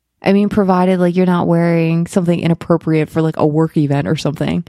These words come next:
<laughs> But if you wanna wear, like, a certain outfit, or if you want to do a certain thing, if that's going to make you happy, then you do it.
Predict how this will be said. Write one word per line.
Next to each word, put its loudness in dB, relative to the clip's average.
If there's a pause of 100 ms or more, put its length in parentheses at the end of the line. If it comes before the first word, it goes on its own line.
(160)
<laughs> -20
But 0
if 2
you 2
wanna 2
wear, 2
like, 0
a 0
certain -2
outfit, -4 (420)
or 0
if -2
you 2
want 0
to -2
do 0
a 2
certain -4
thing, 0 (600)
if 2
that's 0
going 0
to -4
make 0
you 2
happy, 0 (240)
then 2
you 2
do 2
it. -2